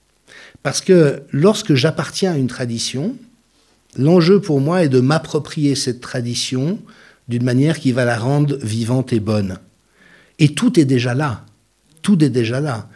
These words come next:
C'est encombré par les stéréotypes malsains qui sont nés des dégénérescences des formes institutionnelles. Mais le cœur du christianisme et la mystique qui l'habite est aussi vivante que le chamanisme pour, euh, la tribu qui vit en Amazonie,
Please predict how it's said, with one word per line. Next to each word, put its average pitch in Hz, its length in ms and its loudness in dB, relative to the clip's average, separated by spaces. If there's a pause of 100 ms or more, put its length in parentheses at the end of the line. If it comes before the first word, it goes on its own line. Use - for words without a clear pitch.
(180)
C'est 175 320 2
encombré 170 840 6
par 165 480 2
les 123 120 4
stéréotypes 139 760 2
malsains 131 580 2
qui 110 180 -6
sont 113 220 -4
nés 131 340 4
des 101 200 -4
dégénérescences 123 920 2
des 113 120 -2
formes 113 300 -4
institutionnelles. 98 920 -8 (880)
Mais 120 240 0
le 117 140 0
cœur 147 260 4
du 120 100 2
christianisme 120 800 -2
et 101 60 -6
la 95 120 -4
mystique 127 560 2
qui - 140 -6
l'habite 104 640 -4
est - 120 -8
aussi 110 340 -2
vivante 127 600 2 (500)
que 147 100 2
le 131 160 4
chamanisme 113 880 2
pour, 107 260 -4
euh, 101 80 0
la 95 120 -4
tribu 117 320 0
qui 104 160 -4
vit 117 180 0
en 104 100 0
Amazonie, 101 720 2